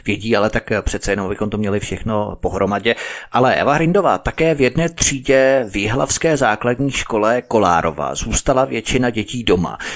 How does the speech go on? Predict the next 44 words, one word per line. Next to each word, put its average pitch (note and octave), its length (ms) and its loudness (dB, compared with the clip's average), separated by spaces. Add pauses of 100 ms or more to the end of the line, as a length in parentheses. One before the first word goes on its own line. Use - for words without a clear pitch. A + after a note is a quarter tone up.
(140)
Rodiče G#2 540 0
odmítli A#2+ 520 0
testování. C#2 800 -2
Odkaz E2 320 -4
číslo A2+ 360 -2
třináct F#2 420 0
v - 20 -12
popise - 340 0
pořadu G2 360 0
na G2 220 -2
Odyssey. F#2+ 460 -4 (580)
Není A2+ 160 2
to E3+ 100 4
škoda, C3 360 2
že F#3 300 0
se D3 360 0
takto - 240 -2
nevzbouřili A#2+ 640 0
i A#2 100 0
rodiče A2+ 340 0
napříč A#2 360 0
celou A2+ 400 0 (100)
republikou, A2 480 2
protože A2+ 340 0
ti D#3 200 2
určují D3+ 500 4
a C#3+ 60 6
mohou C#3 240 2
zasahovat C3 420 2
do C3 140 4
toho, C3 280 2 (280)
co C#3 140 4
si - 140 4
škola B2+ 300 4
může A#2 300 4
vůči A2+ 300 -2
jejich A#2+ 260 2
dětem A#2+ 300 2
dovolit. G2+ 460 0
Ale G2 440 4
ostatní D3 460 0
rodiče C3+ 340 2
opět D3+ 260 0
mlčí, B2 420 -2